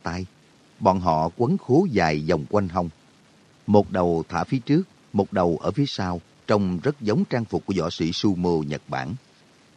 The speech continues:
Hai đầu mảnh khố đều có hình thiêu do chính tay mẹ hoặc vợ người đó làm. Phụ nữ thì từ eo trở xuống quấn một chiếc váy. Trong bộ tộc bất kể nam hay nữ,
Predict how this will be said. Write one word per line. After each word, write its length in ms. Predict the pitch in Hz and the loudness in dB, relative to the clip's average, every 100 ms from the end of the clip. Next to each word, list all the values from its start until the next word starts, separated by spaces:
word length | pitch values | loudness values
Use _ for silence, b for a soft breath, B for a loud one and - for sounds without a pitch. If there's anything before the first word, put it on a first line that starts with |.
| _ _ _ _ _ | _ _ _ _ _
Hai 200 | - 127 | -4 -2
đầu 160 | 117 82 | 0 -2
mảnh 180 | 73 101 | -2 -4
khố 320 | - 107 170 208 _ | 2 2 2 -4 _
đều 300 | 113 101 95 | 0 4 4
có 140 | 90 156 | 2 0
hình 180 | 120 78 | 0 -2
thiêu 300 | - 120 123 - - | 0 2 0 -4 -2
do 280 | 98 101 95 | 2 2 2
chính 240 | - 151 | 0 -2
tay 200 | 175 117 | -2 -4
mẹ 260 | 87 78 73 | -4 -4 -4
hoặc 220 | 80 76 - | -4 -6 -4
vợ 220 | 80 71 | -4 -4
người 180 | 80 69 | -4 -4
đó 140 | 92 | -4
làm. 200 | 101 67 55 _ _ _ _ _ _ _ _ - | -4 -6 -8 _ _ _ _ _ _ _ _ 2
Phụ 180 | 107 | 4
nữ 220 | 101 87 127 | 4 2 0
thì 300 | - 90 85 - | 0 0 0 0
từ 180 | 87 85 | -2 0
eo 100 | 127 | -4
trở 160 | 82 82 | -4 -2
xuống 340 | 98 104 202 - - | 0 0 0 -6 -2
quấn 280 | 101 107 175 | 0 2 0
một 160 | - | -2
chiếc 180 | - 104 | -4 -6
váy. 240 | 87 90 165 - _ _ _ _ _ _ _ - | -4 -6 -6 -10 _ _ _ _ _ _ _ 0
Trong 140 | 156 | 2
bộ 120 | 117 85 | 2 0
tộc 220 | 85 76 | 0 -4
bất 220 | 143 160 - | -2 -4 -2
kể 260 | 80 76 117 | -2 -2 -2
nam 180 | 107 | -2
hay 120 | 98 92 | -2 -4
nữ, 280 | 73 78 | -2 -4